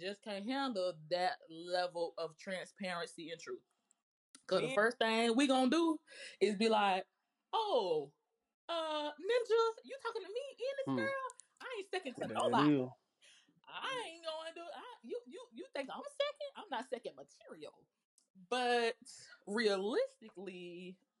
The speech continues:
Speaker 1: women, I think we are more, when we, when we see somebody we like, we, we stick with that one person. We not used to playing the field and keeping our options open. So we got all our eggs in this one basket.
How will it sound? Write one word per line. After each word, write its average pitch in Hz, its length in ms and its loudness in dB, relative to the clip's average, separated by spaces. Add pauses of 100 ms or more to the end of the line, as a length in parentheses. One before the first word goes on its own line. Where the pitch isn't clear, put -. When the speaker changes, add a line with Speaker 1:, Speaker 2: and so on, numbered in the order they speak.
Speaker 1:
women, 220 680 -2
I 175 140 0 (100)
think 170 300 -6
we 202 140 -2
are 190 180 0
more, 170 640 0 (920)
when 175 140 0
we, 220 140 -2 (160)
when 170 140 -2
we 185 80 -2
see 226 160 -4
somebody 185 280 2
we 165 80 -2
like, 151 400 0 (380)
we, 214 260 -4
we 196 120 -8
stick 196 240 2
with 156 100 6
that 156 120 6
one 147 160 2
person. 139 360 -8 (360)
We 226 300 -2
not 185 240 2
used 170 180 -10
to - 60 -8
playing 147 240 -6
the 139 60 -4
field 151 400 -4 (320)
and 156 100 -8
keeping 185 240 -4
our 208 220 2
options 131 340 -4
open. 113 240 -8 (400)
So 151 140 -2
we 226 140 -6
got 190 180 2
all 185 180 2
our 185 160 -2
eggs 170 260 -8
in 156 80 -14
this 180 140 -12
one 180 200 -6
basket. 156 500 -8